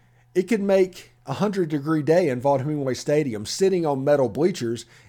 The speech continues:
in the hot, blazing sunshine, difficult for them. Before I move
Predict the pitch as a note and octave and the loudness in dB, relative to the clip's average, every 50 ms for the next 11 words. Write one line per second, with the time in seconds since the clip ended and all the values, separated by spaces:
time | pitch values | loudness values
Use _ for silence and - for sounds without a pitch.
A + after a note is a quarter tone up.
0 | _ _ - E3 G3+ G#3+ F#3 D3+ B2 G#2 - - G3 F#3+ - - C3 - D#3+ F3 | _ _ 0 0 2 2 2 0 -2 -4 -2 0 0 0 0 -4 -10 -2 2 4
1 | F3 E3 C#3 D3+ C#3 C3+ B2 - A3 A#3+ A3+ - - C3+ A#2 A2+ A#2+ C#3 D#3 D#3 | 4 4 2 0 -6 -6 -4 -4 -4 -4 -4 -4 -4 -4 -4 -4 -4 -6 -8 -10
2 | - _ _ _ _ _ _ _ _ _ - B3 A#3+ A#3+ G3 - F3 D3 A#2+ F2+ | -14 _ _ _ _ _ _ _ _ _ -2 -2 -2 -2 -4 0 2 0 0 0
3 | - - A#2 A2 G#2 F#2 D#2 D2+ C#2+ - _ _ _ _ _ _ _ _ _ _ | -2 -6 -4 -4 -4 -6 -8 -12 -20 -20 _ _ _ _ _ _ _ _ _ _
4 | _ _ _ _ _ _ _ _ _ _ _ _ _ _ _ _ _ _ _ _ | _ _ _ _ _ _ _ _ _ _ _ _ _ _ _ _ _ _ _ _
5 | _ E3+ D#3+ E3+ - G#3+ G#3 G3+ F#3+ G3 G3 G3 F3+ D3 | _ -6 -6 0 2 2 4 4 2 2 2 0 0 -2